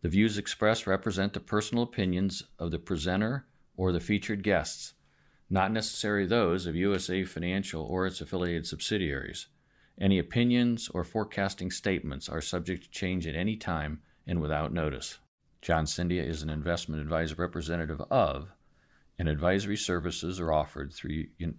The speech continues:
U S A Financial Securities, member finra S I P C,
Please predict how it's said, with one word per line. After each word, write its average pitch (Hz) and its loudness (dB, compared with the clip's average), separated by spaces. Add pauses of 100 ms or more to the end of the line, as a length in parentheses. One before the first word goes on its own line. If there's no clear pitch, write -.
(140)
U 90 2
S 87 -2
A 85 2
Financial 80 -4
Securities, - -6 (580)
member 80 0
finra 90 -2
S 87 -4
I 78 -2
P 78 -6
C, - -6